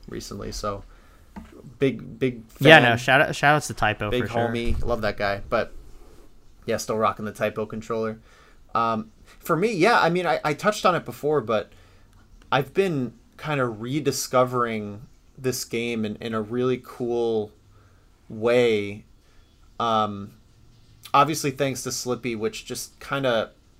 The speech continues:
Speaker 1: lets me flow in and out of these games. I'm playing a lot more Fox. I, I didn't drop the Falco, but I'm, I'm really falling back in love with, with Fox and, and,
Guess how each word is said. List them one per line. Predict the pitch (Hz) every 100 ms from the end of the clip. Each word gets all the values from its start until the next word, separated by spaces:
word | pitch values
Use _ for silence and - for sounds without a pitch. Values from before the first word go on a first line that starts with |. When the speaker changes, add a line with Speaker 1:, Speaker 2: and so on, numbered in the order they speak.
| -
Speaker 1:
lets | - 120 127 -
me | 135 123 113 - - - - - - -
flow | - 135 131 120
in | - 120
and | 117
out | 107 110
of | 107
these | 104 101
games. | - 110 110 123
I'm |
playing | 117 127
a | 113
lot | 127 139
more | 123
Fox. | - 117 113 110
I, | 117 - - - - -
I |
didn't | 202 123
drop | 117 123 -
the | 170
Falco, | 170 165 180 202
but | 196 131 107
I'm, | 120 117 -
I'm | - 120
really | 123 139 135 120
falling | - - 120 120 110
back | 113 110 110
in | 107
love | 104 110 101
with, | 98 107 98 - - - - - - - -
with | 123 120
Fox | - 117 110 - -
and, | 98 -
and, | 104 101 98